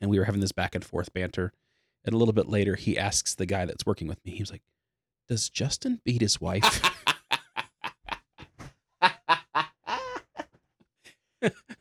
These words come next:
Speaker 1: "I just listened to the way he talks to her. It seems like he would beat his wife." <laughs> Missus Codger, I, I'm telling you, if I ever laid a hand on her, she would beat the tar out of me.
Speaker 2: I mean, I don't mean this derogatorily or, like,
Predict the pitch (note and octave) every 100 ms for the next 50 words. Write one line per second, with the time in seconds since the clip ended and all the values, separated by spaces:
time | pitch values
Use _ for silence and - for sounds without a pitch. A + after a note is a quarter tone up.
0 | - F3 - _ - _ B2 C3 - -
1 | - - C3+ B2+ A#2 G2+ - B2+ - -
2 | - G2 G2+ A2+ - B2+ D#3 D#3 C#3 B2
3 | G#2 A#2 A2 - A2+ B2+ G2+ - _ -
4 | _ _ _ _ _ _ _ _ _ _
5 | _ G#2+ A2+ D3 - C3+ A#2+ A2+ G#2 A2
6 | _ _ _ _ A2 A2+ - A2+ A#2+ G#2+
7 | G2 F#2+ G2 - _ _ _ _ G#2+ G#2+
8 | A#2+ B2+ A#2 A2 G2 A2 G2+ F#2+ G2 -
9 | A#2+ G#2 F#2+ A2+ G#2 G#2+ - G#2 F2 C2
10 | - D#2 F#2 - _ _ _ _ _ _
11 | _ - D3 C#3+ B2+ A2+ - _ _ _
12 | _ _ _ _ _ B2 C#3 G2+ G2 F2
13 | - D2+ D#2 F2 - D#2 D#2 D#2+ D#2+ C2
14 | C#2+ C#2+ C#2